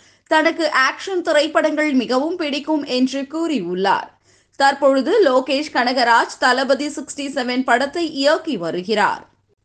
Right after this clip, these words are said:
இயக்குனர் சித்தார்த் ஆனந்த் இயக்கத்தில் ஷாருக் கான், தீபிகா படுகோனே நடிப்பில் உருவாகியுள்ள படம் பதான். பதான் திரைப்படத்தின் முதல் பாடலான அழையா மழை பாடல் தற்பொழுது வெளியாகியுள்ளது.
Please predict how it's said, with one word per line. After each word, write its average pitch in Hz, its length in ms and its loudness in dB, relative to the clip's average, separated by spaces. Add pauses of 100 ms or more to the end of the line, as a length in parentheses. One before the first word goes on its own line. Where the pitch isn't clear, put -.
(300)
இயக்குனர் 359 760 2
சித்தார்த் 320 540 2
ஆனந்த் 277 400 2
இயக்கத்தில் 285 640 2 (100)
ஷாருக் 262 380 4
கான், 302 300 2
தீபிகா 269 600 0
படுகோனே 269 580 2
நடிப்பில் 262 540 0
உருவாகியுள்ள 294 920 -2
படம் 240 460 0
பதான். 214 600 -2 (580)
பதான் 311 380 4
திரைப்படத்தின் 285 720 0
முதல் 269 440 0
பாடலான 262 760 4 (140)
அழையா 285 500 2
மழை 247 380 2
பாடல் 233 500 2
தற்பொழுது 294 640 0
வெளியாகியுள்ளது. 226 1080 -2